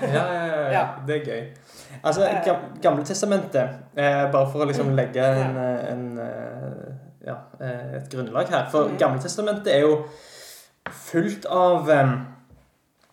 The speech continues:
Speaker 1: oppfordringer til tradisjon.
Speaker 2: Mm.
Speaker 1: Eh, og, og Gud er jo veldig på at, eh, israelsfolket skal feire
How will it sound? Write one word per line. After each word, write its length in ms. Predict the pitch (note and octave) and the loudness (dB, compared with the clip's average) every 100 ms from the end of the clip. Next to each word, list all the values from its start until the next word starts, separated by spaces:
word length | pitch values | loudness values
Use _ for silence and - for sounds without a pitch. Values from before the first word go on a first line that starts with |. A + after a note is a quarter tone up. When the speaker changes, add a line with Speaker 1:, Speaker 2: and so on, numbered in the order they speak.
| - - - | -14 -10 0
Speaker 1:
oppfordringer 560 | F3+ - G#3 G#3 F#3+ C#3 | 0 4 2 4 4 4
til 160 | D3 | 2
tradisjon. 460 | C3+ - C#3+ A#2+ A#2+ - | 2 0 -2 -6 -10 -14
Speaker 2:
Mm. 140 | - C#3+ | -8 -2
Speaker 1:
Eh, 380 | C#3+ C#3+ C#3 C#3+ | 0 0 0 2
og, 380 | D3+ D#3 D#3 | 4 4 4
og 260 | D3 D3 C#3 | 2 0 0
Gud 160 | D#3 F#3+ | 0 2
er 60 | |
jo 60 | D3+ | 4
veldig 160 | C3+ C#3+ | 2 0
på 180 | - D3+ | 0 0
at, 240 | D#3+ - E3 | 0 -2 2
eh, 200 | D3+ D3 | 4 4
israelsfolket 680 | C#3 E3 C#3 - D3+ D3 | 0 -2 -4 -2 -4 -4
skal 140 | C#3 - | -4 -6
feire 680 | C#3 - C3+ A2+ A2 C3 | -6 -4 -2 -2 -2 2